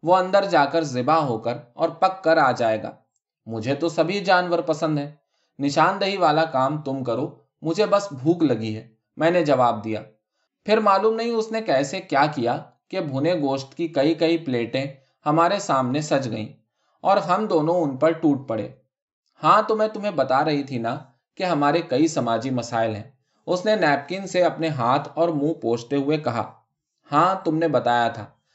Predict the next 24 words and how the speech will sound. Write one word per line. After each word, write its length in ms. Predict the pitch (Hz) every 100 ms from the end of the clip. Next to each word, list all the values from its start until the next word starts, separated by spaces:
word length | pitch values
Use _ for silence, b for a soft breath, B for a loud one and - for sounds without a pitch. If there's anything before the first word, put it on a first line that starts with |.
| _ _
मैंने 260 | 165 196 220
एक 160 | 185
बड़ी 220 | 147 160 196
सी 160 | 202
हड्डी 500 | 165 123 123 139 147 -
खाली 300 | 139 143 190
प्लेट 360 | 165 139 131 147
में 80 |
रखते 300 | 143 120 -
हुए 240 | 139 151 165
जवाब 400 | 135 120 117 101
दिया। 240 | 104 101 - _ _ _ _ _ -
"क्या 140 | 202
तुम्हें 320 | 214 190 208
कभी 220 | 208 170 196
किसी 260 | 190 214
समाजी 440 | 214 135 120 123 165
मसले 420 | 135 127 131 147
से 140 | 160
दो 180 | 139 117
चार 260 | 113 131 135
होना 340 | 110 107 131
पड़ा 240 | 135 143
है?" 260 | 147 160